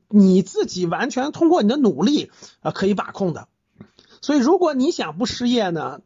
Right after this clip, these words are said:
第一个，主动收入一定要有自己的一技之长，或者在某个领域当中越来越专业。第二呢，就是被动收入呢，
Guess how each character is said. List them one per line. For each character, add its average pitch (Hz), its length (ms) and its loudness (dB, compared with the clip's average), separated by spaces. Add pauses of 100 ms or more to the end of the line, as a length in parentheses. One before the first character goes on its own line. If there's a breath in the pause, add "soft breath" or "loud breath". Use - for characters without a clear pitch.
第 262 140 0
一 269 100 0
个， 220 100 -2
主 185 240 -6
动 320 200 -2
收 240 160 -2
入 208 260 0
一 196 160 2
定 254 180 0
要 202 220 0
有 147 200 -2
自 214 160 -12
己 147 160 -12
的 135 260 -6 (720)
一 202 140 0
技 339 160 -8
之 233 140 -8
长， 165 300 -10 (220)
或 349 280 0
者 175 160 -2
在 220 140 -2
某 175 140 0
个 240 120 0
领 165 140 0
域 196 100 2
当 202 180 -2
中 220 240 0 (720 soft breath)
越 220 240 2
来 165 140 -2
越 214 120 2
专 208 320 -2
业。 269 200 -4 (540 soft breath)
第 285 120 4
二 381 220 -2
呢， 220 80 0
就 185 100 -2
是 180 80 -2
被 359 320 0
动 247 160 2
收 208 160 2
入 190 160 4
呢， 160 220 0